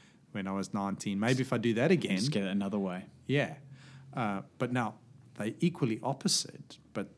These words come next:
Speaker 1: they both sin. So I, I would say renewal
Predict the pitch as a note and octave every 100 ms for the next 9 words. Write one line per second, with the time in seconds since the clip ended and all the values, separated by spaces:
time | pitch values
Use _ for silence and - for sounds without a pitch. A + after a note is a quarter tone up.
0 | - - G2 A#2 B2+ - - - F2 -
1 | - - G2+ A2 A#2 E3+ C#3 C3+ G#2+ G2+
2 | F#2+ F2 - - - - - - - A2+
3 | G#2 G#2+ C#3 A2+ F#2+